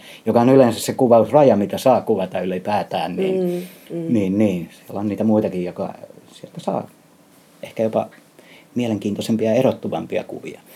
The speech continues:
Speaker 2: Mm.
Speaker 1: Mutta totta kai, jos medialle kuvataan, niin halutaan se kaikkein edustavin, edustavin kuva siitä räväkästä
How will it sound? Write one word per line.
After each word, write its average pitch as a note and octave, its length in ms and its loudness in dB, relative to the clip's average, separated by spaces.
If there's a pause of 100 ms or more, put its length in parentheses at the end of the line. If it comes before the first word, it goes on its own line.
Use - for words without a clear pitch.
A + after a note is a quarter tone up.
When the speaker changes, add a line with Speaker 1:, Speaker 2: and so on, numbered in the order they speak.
(120)
Speaker 2:
Mm. F3+ 420 -4 (300)
Speaker 1:
Mutta C#3 640 4 (260)
totta - 180 -4
kai, B2 180 0
jos A2+ 180 -2
medialle A2+ 380 0
kuvataan, F#2+ 500 -6
niin F2 140 -10
halutaan F2 400 -12
se - 260 -14 (580)
kaikkein - 460 -12
edustavin, D#2+ 640 -12 (580)
edustavin E2+ 420 -10
kuva E2+ 200 -12
siitä - 280 -14
räväkästä - 800 -6